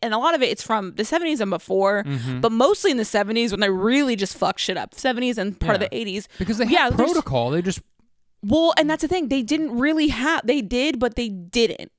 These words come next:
Speaker 2: Oh.
Speaker 1: Because a lot of the crimes that happened, happen in small towns where they're not equipped,
Speaker 2: Yeah.
Speaker 1: and they're not trained to deal with this stuff, so they're just go
Speaker 2: Oh,
Speaker 1: walking
Speaker 2: so
Speaker 1: in and
Speaker 2: they
Speaker 1: out. They're
Speaker 2: Oh.
Speaker 1: touching shit with their bare
Speaker 2: Yeah, it's like, they're,
Speaker 1: hands.
Speaker 2: like,
Speaker 1: They're
Speaker 2: I,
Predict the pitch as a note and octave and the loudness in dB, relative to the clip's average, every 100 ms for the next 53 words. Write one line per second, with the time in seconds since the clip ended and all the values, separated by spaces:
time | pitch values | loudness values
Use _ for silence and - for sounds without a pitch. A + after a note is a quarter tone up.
0 | - B2+ C3 C3 B2+ - D4+ C#4+ C#4 F4+ | -6 0 0 2 2 2 2 2 0 0
1 | F4 C#4 B3+ A#3 A#3+ F3 G3+ A#3 A#3+ A#3+ | -2 -2 0 0 0 -2 -2 -2 -4 -10
2 | _ _ - F4+ D4+ B3+ A#3 A3+ A#3 G#3 | _ _ -2 0 0 0 0 0 0 0
3 | G3+ C4+ C#4 - F#3 - - F3 F#3+ - | 0 0 0 0 -4 -10 -2 2 2 -2
4 | - C3 A#2+ A2 B3+ C#4+ - - D#3 F3+ | -8 -4 -2 0 2 0 0 -2 0 0
5 | G#3+ B3 B3+ D4 - G#3+ C4 B3+ C4 C#4+ | 2 0 -2 -8 -10 -2 0 2 0 0
6 | - G3+ B3 B3 G3+ G3 E3+ - F#3 - | 0 0 0 0 -2 -4 -2 -2 0 2
7 | A#3+ B3 A#3+ A3+ A3+ A3+ C#4+ - - - | 2 2 2 2 0 -2 -4 -16 -2 0
8 | B3 - C4+ - C4 - C4+ B3 B3 G3+ | 2 2 2 2 0 0 0 4 2 4
9 | A#3+ A#3 A#3 E3 E3 D#3+ F#3+ G3 F3 E3 | 4 4 2 2 4 2 2 0 0 0
10 | D3+ - - D#3+ F3 | -2 -12 -2 0 0